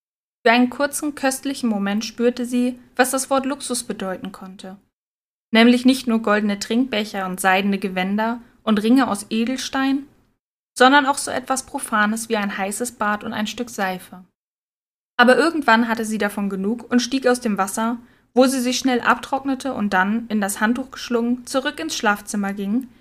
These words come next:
wo ihre Dienerinnen bereits warteten, um sie in ein warmes, aus kostbarer Wolle gefertigtes Kleid zu hüllen und ihr die Haare so lang zu bürsten, bis sie in der Wärme des Feuers getrocknet waren.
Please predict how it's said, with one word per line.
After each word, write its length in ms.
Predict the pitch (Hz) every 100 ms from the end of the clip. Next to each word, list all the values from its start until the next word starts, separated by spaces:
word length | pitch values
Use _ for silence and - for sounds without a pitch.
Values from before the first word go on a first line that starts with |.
| _ _ _
wo 80 | 247
ihre 260 | 254 277
Dienerinnen 540 | 254 269 302 269 247 247
bereits 400 | 226 202 202 -
warteten, 640 | 180 196 226 220 226 233 - _ _
um 180 | - 254
sie 160 | 269 240
in 140 | 226
ein 240 | - 208
warmes, 400 | 196 202 233 240
aus 200 | - 202
kostbarer 640 | - - 262 - 226 202 196
Wolle 340 | 196 220 220
gefertigtes 760 | - 220 - 185 202 - 226 -
Kleid 320 | - 220 240
zu 200 | - 190
hüllen 380 | 185 190 240 233 - _
und 180 | - 254
ihr 80 | 294
die 160 | 302 247
Haare 260 | 208 208
so 160 | 214 226
lang 220 | 254 269
zu 160 | 269 247
bürsten, 600 | 208 208 - 226 233 233
bis 200 | 254 254
sie 80 | 285
in 140 | 269
der 100 | 226
Wärme 300 | 202 196 208
des 120 | 247
Feuers 360 | - 208 190 202
getrocknet 580 | 247 - 202 190 180 -
waren. 300 | 185 185